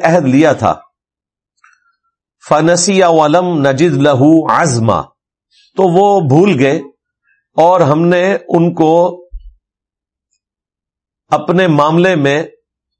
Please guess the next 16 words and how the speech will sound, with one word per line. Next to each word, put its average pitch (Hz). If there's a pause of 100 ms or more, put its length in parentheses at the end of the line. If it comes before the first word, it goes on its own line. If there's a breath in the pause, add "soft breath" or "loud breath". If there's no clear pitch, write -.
(1080)
پختہ 202 (140)
ارادے 170
والا 156
نہیں 139
پایا۔ 85 (2750)
اچھا، 127 (440)
یہ 202
تو 233 (360)
فٹ 269
ان 254
بیٹھتا 175
ہے 190
ترجمہ 165 (1300)
اس 139
گفتگو 160
میں 127